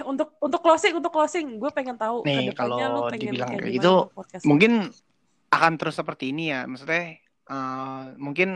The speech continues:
Speaker 2: ya kalau dibilang akan seperti apa,
Speaker 1: Mm-mm.
Speaker 2: gue mungkin akan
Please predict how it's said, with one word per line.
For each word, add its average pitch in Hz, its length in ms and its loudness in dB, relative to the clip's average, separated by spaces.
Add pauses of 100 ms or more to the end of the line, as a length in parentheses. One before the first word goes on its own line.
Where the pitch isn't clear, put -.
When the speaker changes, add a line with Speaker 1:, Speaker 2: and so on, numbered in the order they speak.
(720)
Speaker 2:
ya 123 220 -4
kalau 120 240 -2
dibilang 120 320 -8
akan 117 180 -6
seperti 127 300 -10
apa, 170 240 -4
Speaker 1:
Mm-mm. 156 80 -6
Speaker 2:
gue 147 100 0
mungkin 151 300 -4
akan 131 280 -4